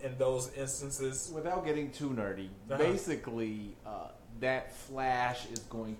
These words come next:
Speaker 2: to expose and, uh, give detail to every little nook and cranny that's in front of that camera. And it, since it's flat, you got no texture.
Speaker 1: Mm-hmm.
Speaker 2: So it's just gonna look,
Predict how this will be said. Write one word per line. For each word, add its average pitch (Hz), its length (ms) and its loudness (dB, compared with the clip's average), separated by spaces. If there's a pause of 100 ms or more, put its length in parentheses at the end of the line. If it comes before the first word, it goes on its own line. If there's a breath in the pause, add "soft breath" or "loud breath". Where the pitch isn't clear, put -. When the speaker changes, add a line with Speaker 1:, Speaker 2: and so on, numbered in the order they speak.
Speaker 2:
to 107 200 -8
expose 123 1000 -2 (140)
and, 104 480 -6 (500 loud breath)
uh, 98 240 -2
give 131 300 0
detail 147 580 2 (120)
to 120 180 -2 (240)
every 175 340 2
little 143 300 2
nook 127 260 0
and 110 180 -4
cranny 110 460 -4
that's 101 160 -8
in 101 120 -8
front 110 180 -6
of 98 60 -6
that 95 260 -8
camera. 92 400 -10 (760 loud breath)
And 107 500 -6
it, 113 140 -6 (560)
since 165 220 -4
it's 143 160 -6
flat, 151 440 6 (120)
you 123 80 -8
got 117 200 4
no 131 260 10
texture. 104 580 0 (280)
Speaker 1:
Mm-hmm. 135 320 -4 (460)
Speaker 2:
So 127 640 6
it's 131 180 -4
just 151 200 -6
gonna 170 240 -2
look, 120 600 0